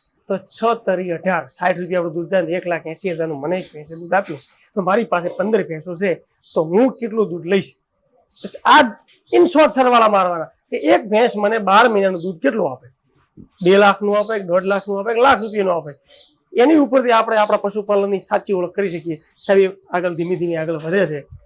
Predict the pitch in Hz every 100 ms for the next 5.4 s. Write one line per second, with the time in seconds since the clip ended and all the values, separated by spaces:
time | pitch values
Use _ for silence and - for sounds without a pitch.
0 | _ _ 202 196 226 240 - - 202 185
1 | 214 226 196 190 226 220 214 185 220 233
2 | 247 240 202 226 214 214 208 196 170 175
3 | 196 - - 185 302 214 196 202 233 220
4 | 202 233 196 190 165 _ _ _ _ -
5 | 190 220 220 208